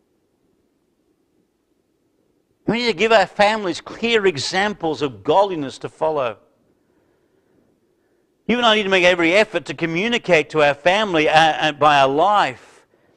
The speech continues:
as well as by our words, our faith, so they'll know what they, what to believe.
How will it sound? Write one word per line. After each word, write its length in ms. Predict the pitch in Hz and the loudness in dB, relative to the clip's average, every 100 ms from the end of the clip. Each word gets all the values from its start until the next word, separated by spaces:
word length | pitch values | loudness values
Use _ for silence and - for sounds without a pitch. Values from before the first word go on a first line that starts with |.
| _ - | _ -4
as 140 | 156 | 0
well 160 | 185 185 | 4 4
as 80 | 160 | 6
by 260 | 170 170 | 6 6
our 100 | 147 | 6
words, 680 | 139 220 226 170 143 - - - | 6 6 6 6 2 -2 -8 -4
our 160 | 170 | -4
faith, 840 | - _ 220 269 208 117 _ _ _ _ _ _ _ _ _ _ _ _ _ _ _ _ _ _ _ _ _ _ | -4 _ -4 -4 -8 -16 _ _ _ _ _ _ _ _ _ _ _ _ _ _ _ _ _ _ _ _ _ _
so 140 | _ 120 | _ -12
they'll 100 | 110 | -8
know 240 | 113 131 | -6 -6
what 220 | 113 107 | -6 -8
they, 120 | 110 98 | -8 -8
what 360 | 98 117 110 | -10 -12 -12
to 80 | - | -10
believe. 400 | 92 107 160 101 | -12 -12 -12 -16